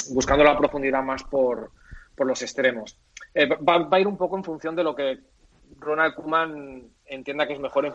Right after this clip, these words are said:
en función del rival o de la idea de, de juego que tenga, pero aunque es difícil extraer conclusiones, eh, porque es un primer partido,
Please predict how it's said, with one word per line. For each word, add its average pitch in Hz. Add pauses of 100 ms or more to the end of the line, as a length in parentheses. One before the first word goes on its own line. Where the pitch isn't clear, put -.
(120)
en 127
función 123
del 127
rival 127
o 120
de 117
la 113
idea 117
de, 117 (720)
de 127
juego 135
que 127
tenga, 131
pero 127 (680)
aunque 151
es 151
difícil 170
extraer 160
conclusiones, 156 (680)
eh, 139
porque -
es -
un 143
primer 135
partido, 139